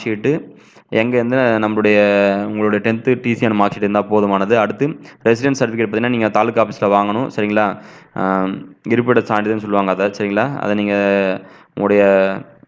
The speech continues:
தாலுக்கு எங்கேயோ பார்த்து அங்க வாங்கிக்கலாம். சரிங்களா? அடுத்து பார்த்தீங்கன்னா, caste certificate with photograph to be signed by village, அ, சர்பஞ்ச். சரிங்களா? அதாவது உங்களுடைய சாதி சான்றிதழ் இருக்கணும். அதுல பார்த்தீங்கன்னா,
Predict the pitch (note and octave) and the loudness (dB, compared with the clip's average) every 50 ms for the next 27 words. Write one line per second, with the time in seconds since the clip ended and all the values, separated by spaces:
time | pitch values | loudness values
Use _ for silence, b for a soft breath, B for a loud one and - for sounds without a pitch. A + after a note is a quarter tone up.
0 | - - _ A2 A2+ A2+ A#2 G#2+ A2 G#2 G#2 A2 A#2 A2+ G#2 G2+ G2+ G#2+ G#2 F#2+ | -20 -4 _ 2 4 4 2 0 -2 -2 0 -2 0 2 0 0 2 0 0 0
1 | F#2+ F#2+ F#2 F#2+ F#2+ F#2+ F2+ F#2 F#2 G2 - - - G#2+ G2+ G#2 G2+ G#2+ A2+ A#2 | 0 0 0 0 -2 -2 -4 -4 -6 -6 -8 -8 -6 -4 -2 0 0 0 -2 -2
2 | A2 G#2+ G#2+ A#2+ B2+ B2 - B2 B2 C3 C3+ - B2+ A2+ A#2 A2 A#2 - A2+ A2 | -2 -2 -2 -2 -4 -2 0 2 2 2 2 0 -4 -6 -4 -4 -4 -4 -4 -6
3 | G#2 G#2+ - - B2+ B2 B2+ B2+ A2+ A2+ A2+ A2+ A2+ - - G#2+ G2 G#2 B2+ C3+ | -6 -8 -8 -2 0 2 2 2 4 4 2 0 0 -4 -8 -8 -4 -4 -4 -6
4 | C3+ - - A#2 G#2+ A2 A#2+ B2 A#2 G#2+ A#2+ A#2+ A2+ A2 A2 A2+ A#2+ B2 B2 - | -6 -8 -4 -2 0 0 0 0 2 2 2 2 2 2 2 4 2 2 2 -2
5 | - B B B B B B B _ - G2 G2 F#2+ - A2+ G#2 - - G#2+ G2+ | -14 B B B B B B B _ -4 -4 -4 0 0 -2 -2 0 -4 -4 -4
6 | G#2 - G#2 G2+ G2+ G2+ F#2+ G#2 - - - - G#2 G#2 G#2+ A#2 B2+ B2 A2+ G#2+ | -2 -4 -4 -2 -2 -2 -2 -4 -10 -14 -8 -2 0 2 2 2 2 0 0 0
7 | G#2+ A2+ C3 D3 - - - - - - - G#2+ A#2 B2 C3 B2 - A#2 A2 A2 | 0 0 0 -4 -6 -10 -16 -20 -10 -2 0 2 2 2 0 -2 -2 -4 -2 0
8 | A2 A2 A2 G#2+ G#2+ G#2 G2+ G#2 G2+ G2+ B2 E3 - - - _ A2 G#2+ G#2+ A2 | 0 2 2 4 2 2 0 0 -2 -4 -4 -4 -8 -12 -12 _ 0 0 2 2
9 | A2 G#2+ A2 A2+ G#2+ A2 A2 A2+ C3 - - | 2 0 0 -2 -2 -2 -4 -4 -6 -6 -8